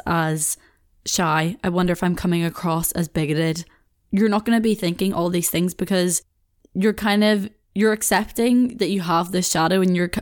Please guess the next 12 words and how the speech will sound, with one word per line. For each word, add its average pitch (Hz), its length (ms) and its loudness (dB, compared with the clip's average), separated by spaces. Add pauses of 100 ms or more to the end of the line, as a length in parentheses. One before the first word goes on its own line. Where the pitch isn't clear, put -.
bonding 180 420 2
with 185 120 0
it 196 140 0
and 180 160 2
you're 175 100 0
kind 185 180 0
of 185 60 0
speaking 175 440 -2
as 165 160 -4
one 170 420 0 (400)
and 180 200 0
giving, 180 540 2